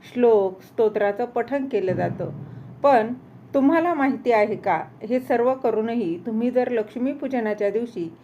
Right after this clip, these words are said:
काही चुका केल्या, तर तुम्हाला त्या महागात पडू शकतात. या चुकांमुळे माता लक्ष्मीचा कोप होऊ शकतो. तर जाणून घेऊयात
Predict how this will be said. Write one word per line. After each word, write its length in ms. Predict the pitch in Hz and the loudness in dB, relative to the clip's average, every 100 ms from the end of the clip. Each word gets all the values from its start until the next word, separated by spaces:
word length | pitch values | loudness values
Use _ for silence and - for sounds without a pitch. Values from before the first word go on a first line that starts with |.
| - - - | -20 -20 -8
काही 220 | 233 233 269 | -4 -2 -2
चुका 360 | 277 220 254 | -4 -2 0
केल्या, 400 | 254 254 190 160 - - - | 0 -2 -2 -4 -6 -10 -4
तर 100 | 220 | -4
तुम्हाला 520 | - 214 233 233 147 - - - - - | -4 -4 -2 -2 -2 -6 -20 -20 -20 -4
त्या 120 | - 247 | 2 4
महागात 440 | 240 233 220 254 | 2 0 0 0
पडू 300 | 254 214 180 | 0 0 -2
शकतात. 420 | 185 214 - 175 175 - - - - - - | -4 -12 -6 -6 -6 -18 -20 -20 -20 -20 0
या 140 | 262 294 | 4 4
चुकांमुळे 720 | 330 - 285 277 277 262 269 - | 4 4 4 6 6 4 0 -2
माता 320 | 240 220 240 | -2 2 2
लक्ष्मीचा 600 | 226 208 - 226 233 240 | 2 0 -2 -4 -2 -2
कोप 380 | 233 - 254 254 | -4 2 2 2
होऊ 200 | 277 247 | 2 2
शकतो. 340 | 233 226 - - - - - | 2 -2 -4 -18 -20 -20 4
तर 320 | 285 220 247 240 185 | 6 8 4 -2 2
जाणून 360 | 220 226 262 | 4 4 4
घेऊयात 520 | 277 285 269 262 175 | 4 6 6 6 6